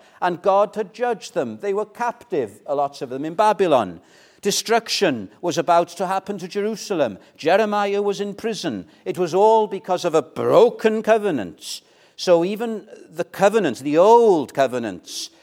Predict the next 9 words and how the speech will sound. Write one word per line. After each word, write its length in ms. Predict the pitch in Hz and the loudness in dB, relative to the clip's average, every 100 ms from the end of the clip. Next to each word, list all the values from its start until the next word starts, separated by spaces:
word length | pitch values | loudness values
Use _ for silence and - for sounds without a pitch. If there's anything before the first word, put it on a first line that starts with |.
| _ _ _ _ _ _ | _ _ _ _ _ _
which 200 | 156 139 | -12 -6
you 100 | 165 | -2
have 180 | 160 160 | 0 0
in 80 | 170 | 0
the 100 | 170 | 2
Old 560 | 185 220 202 139 101 | 6 6 4 0 -6
Testament, 580 | 147 117 - 113 92 87 - | -6 -8 -8 -16 -16 -16 -10
which 240 | 147 139 | -6 -4
had 300 | 147 131 123 | 0 0 -2